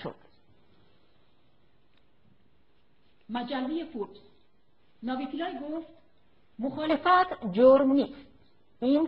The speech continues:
کاملاً غیر قابل قبول است که افرادی به خاطر ارتباط با گروه‌های سیاسی مخالف رژیم زندانی شوند، چه رسد به این که به خاطر دیدگاه‌های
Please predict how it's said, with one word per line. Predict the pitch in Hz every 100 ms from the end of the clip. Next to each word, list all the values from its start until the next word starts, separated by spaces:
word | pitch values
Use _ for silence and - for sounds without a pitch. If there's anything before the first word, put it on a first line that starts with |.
| -
کاملاً | 233 180 175 190 220 240 240
غیر | - 339 220
قابل | 196 185 185
قبول | 180 175 170 175
است | 160 - - - - - -
که | -
افرادی | 226 - 285 285 277
به | 240 233
خاطر | 233 202 233 233
ارتباط | 214 - 196 220 240 240
با | 214 190
گروه‌های | 202 190 165 220 226
سیاسی | 220 208 185 185 220
مخالف | 196 175 185 180 180
رژیم | 165 170 196 190 196 180
زندانی | 196 226 220 247 277
شوند، | - 156 156 123 - - - - - _ -
چه | -
رسد | 202 220 180
به | 165
این | 180 254
که | 247 226 247 247 - - -
به | 202
خاطر | 202 208 262 262 330
دیدگاه‌های | 247 208 - 190 160 196